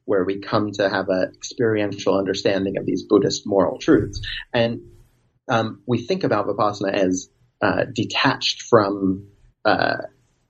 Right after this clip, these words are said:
from sort of action and intentional action. But, but in fact, if we think about these fundamental moral truths as characterizing existence, well, then we can actually learn a lot about politics and about how we should organize politics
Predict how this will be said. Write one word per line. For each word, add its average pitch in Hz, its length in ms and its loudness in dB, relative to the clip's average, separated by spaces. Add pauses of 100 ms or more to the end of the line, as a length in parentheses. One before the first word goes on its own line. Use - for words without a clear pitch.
(420)
from 90 240 2
sort 104 300 0
of 87 120 -8 (480)
action 95 560 0
and 95 160 -2
intentional 98 640 0
action. 117 460 0
But, 101 140 2 (160)
but 113 120 4
in 127 120 0
fact, 170 220 -6
if 165 140 0
we - 100 -2
think 170 160 -2
about 107 320 0
these 104 300 -2 (320)
fundamental 104 500 0
moral 98 360 0
truths 107 560 0
as 95 180 2
characterizing 98 720 -2
existence, 101 600 0
well, 127 100 2
then 143 260 0 (340)
we 151 120 4
can 165 120 2
actually 127 320 0
learn 139 280 0
a 107 40 2
lot 90 200 -2
about - 260 -4
politics - 480 0
and 98 100 0
about 92 200 0
how 107 160 0
we 101 180 -2
should - 180 -4
organize 98 460 0
politics 98 540 0